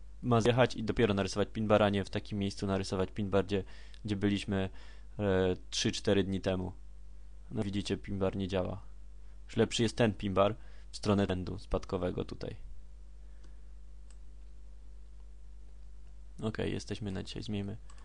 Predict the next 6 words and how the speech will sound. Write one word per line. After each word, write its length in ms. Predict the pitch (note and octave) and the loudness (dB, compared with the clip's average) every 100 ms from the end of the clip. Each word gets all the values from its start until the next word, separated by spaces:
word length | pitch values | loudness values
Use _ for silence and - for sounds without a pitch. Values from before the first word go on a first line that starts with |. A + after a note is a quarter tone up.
| - - - - - - - - - - | -12 -14 -14 -12 -12 -12 -12 -12 -12 -10
na 220 | C#3 G#2 | -6 -4
euro, 320 | - G#2+ G2+ G2 | -2 -2 -2 0
dolara. 420 | G2 G2 G2+ G2+ - - - - - - - - - - - - - - - - - - - - - - - - - - - - - - - - - - C#3+ - - | 0 0 0 -4 -8 -14 -14 -14 -14 -14 -14 -14 -14 -14 -14 -14 -14 -12 -12 -12 -14 -14 -14 -12 -12 -12 -12 -12 -12 -12 -14 -14 -14 -14 -14 -14 -14 -10 -8 -8 -6
Ładnie, 360 | G#2+ A#2+ - A2 | -4 -4 -6 -8
pin 160 | - G2+ | -8 -4
bar. 140 | G#2 | -4